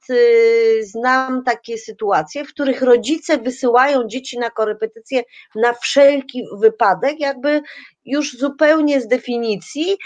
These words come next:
nie mając zaufania do szkoły, do której chodzi dziecko. To jest wtedy absolutnie, y, niepotrzebne, wręcz podcina trochę sk-, sk-, skrzydła, mm, dzieciom, tak, które uważają, że sobie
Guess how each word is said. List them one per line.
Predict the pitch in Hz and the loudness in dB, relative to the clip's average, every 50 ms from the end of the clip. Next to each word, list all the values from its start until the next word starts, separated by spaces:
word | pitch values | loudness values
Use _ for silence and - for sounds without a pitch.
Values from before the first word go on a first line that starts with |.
| - - _ - | -20 -20 _ -4
nie | 240 254 262 269 | 2 4 4 6
mając | 262 269 302 320 359 349 330 302 262 | 6 4 4 2 2 0 -2 -2 -2
zaufania | 254 294 269 254 226 - - 277 269 277 277 277 240 | 0 2 2 2 0 0 0 0 0 0 0 -4 -2
do | 220 233 | -2 -4
szkoły, | 220 - - - 247 247 247 240 | -4 -4 -6 -4 -2 -2 -2 -2
do | 233 220 | -2 -4
której | - - 240 214 220 214 | -4 -4 -4 -2 -2 -2
chodzi | - 220 196 180 180 165 | -4 -6 -8 -8 -12 -12
dziecko. | - 151 156 - 247 | -12 -12 -10 -8 -12
To | 254 - | -10 -8
jest | 311 294 _ | -10 -12 _
wtedy | 269 262 294 294 - | -12 -10 -8 -6 -6
absolutnie, | 294 294 - - 277 262 302 294 _ - 277 262 269 - - - _ - | -6 -8 -4 -4 -2 -2 -2 -6 _ -4 -4 -4 -4 -6 -18 -18 _ -6
y, | 226 226 226 220 156 120 165 202 185 226 | -4 -4 -2 -2 -2 -2 -2 -2 -2 0
niepotrzebne, | 247 254 247 247 240 - - - 196 175 170 190 233 277 302 - - - - - - - | -2 -2 0 0 -4 -4 0 0 0 0 2 2 0 0 0 -2 -10 -18 -18 -20 -20 -20
wręcz | - 208 208 233 269 294 302 269 254 262 302 330 311 - - - _ - - - _ _ | -18 -10 2 2 4 4 6 4 4 4 2 -2 -4 -10 -14 -16 _ -20 -20 -20 _ _
podcina | - 320 320 320 - _ - - - 403 403 349 302 269 254 233 226 226 | -4 -4 -4 -4 -6 _ -10 0 2 2 4 4 4 4 2 2 0 -2
trochę | - 247 240 247 247 240 269 240 233 240 240 - - - - - | 0 2 2 2 0 0 -2 -2 -2 -4 -6 -10 -20 -20 -14 -10
sk-, | 254 226 - - - 220 | -10 -10 -10 -12 -16 -16
sk-, | 214 - - _ - _ | -16 -16 -18 _ -20 _
skrzydła, | _ _ - - 294 294 262 226 247 240 226 214 208 208 208 - - - - - _ - | _ _ -16 -8 -6 -6 -6 -2 -2 0 0 0 0 -2 -4 -10 -20 -20 -20 -20 _ -12
mm, | 208 214 214 214 214 208 208 208 208 202 202 202 202 202 208 156 156 185 - - 196 | -10 -8 -8 -6 -6 -6 -6 -4 -4 -2 -2 -2 -2 -4 -4 -4 -6 -8 -10 -14 -6
dzieciom, | 196 233 233 202 - - 202 170 170 214 262 269 | 2 2 2 2 2 0 2 2 2 2 0 -2
tak, | 269 233 196 214 240 233 - | -2 0 0 0 0 -2 -6
które | - - 226 233 214 | -4 -2 -2 0 0
uważają, | 233 214 240 240 226 247 247 247 240 226 220 | 0 2 0 0 2 2 0 2 2 0 -2
że | 226 220 | -4 -6
sobie | - 247 220 202 214 208 | -6 -6 -4 -2 -2 -4